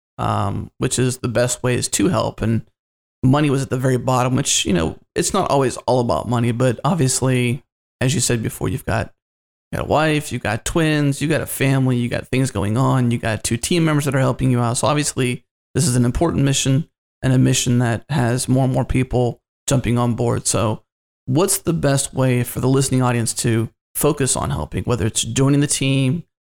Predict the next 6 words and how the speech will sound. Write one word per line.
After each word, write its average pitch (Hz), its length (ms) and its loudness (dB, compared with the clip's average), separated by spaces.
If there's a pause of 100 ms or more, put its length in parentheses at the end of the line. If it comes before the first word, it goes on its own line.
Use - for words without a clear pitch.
(120)
whether 127 300 2
it's 120 180 -2
contributing 131 500 2
knowledge, 127 600 2
whether 123 240 0
it's - 340 -4